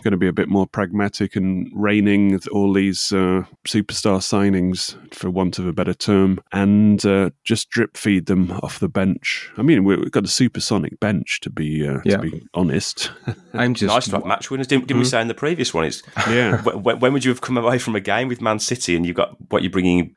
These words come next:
Speaker 3: Buendia, Coutinho and Ashley Young off the bench?
Speaker 2: Yeah,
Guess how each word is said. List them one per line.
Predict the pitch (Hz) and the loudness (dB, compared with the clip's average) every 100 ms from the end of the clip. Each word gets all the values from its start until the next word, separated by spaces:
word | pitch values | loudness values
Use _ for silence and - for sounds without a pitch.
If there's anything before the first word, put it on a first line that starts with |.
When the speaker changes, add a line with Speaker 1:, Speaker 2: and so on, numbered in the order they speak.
| _ | _
Speaker 3:
Buendia, | 98 101 95 110 110 | 2 2 4 2 2
Coutinho | 107 101 - 101 98 92 | -2 -6 -2 0 2 2
and | 90 | 2
Ashley | 92 - 95 | -2 -4 -2
Young | 92 110 | 0 0
off | 113 - | -2 -6
the | |
bench? | 82 95 127 - - _ _ _ - | -4 -4 -4 -8 -14 _ _ _ -6
Speaker 2:
Yeah, | 101 | -6